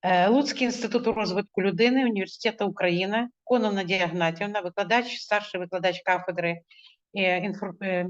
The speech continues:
ма-, інформаційної діяльності та туризму. Я хочу представити до уваги вибіркову дисципліну для студентів галузі знань нуль два культура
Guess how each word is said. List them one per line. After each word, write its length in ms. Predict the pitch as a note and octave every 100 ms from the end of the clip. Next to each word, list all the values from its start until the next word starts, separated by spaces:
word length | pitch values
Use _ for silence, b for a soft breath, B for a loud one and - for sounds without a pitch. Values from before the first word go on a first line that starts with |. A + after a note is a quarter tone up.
| E3+
ма-, 160 | G#3 G#3
інформаційної 600 | G#3+ - - A#3+ G#3 G3+
діяльності 640 | E3+ G3+ B3 B3+ B3+ - A#3+
та 180 | G#3
туризму. 680 | G#3+ G#3 G3 E3 E3 D3+ D3+ _ - B B B B B
Я 300 | G3+ A3+ C#4
хочу 300 | C#4 C4 B3
представити 1000 | A#3+ A3+ - - F#3 F#3 G#3 A#3 A#3+ A#3+
до 260 | G#3 G3 G3+
уваги 440 | F3+ F3+ G3 G3+
вибіркову 680 | G#3 G3 G#3+ G3+ - B3+ G#3
дисципліну 840 | F3 - - F#3+ - E3 F3 G#3 A#3+ _ B B -
для 180 | F3+ G3
студентів 540 | G3+ G3 A#3+ A3+ G3+
галузі 400 | F#3 G3+ F#3 F3
знань 560 | F3 F3+ F#3+ E3+ E3+ E3+ -
нуль 140 | F#3
два 240 | F3 F#3+ F3
культура 520 | F3+ F3 F3+ E3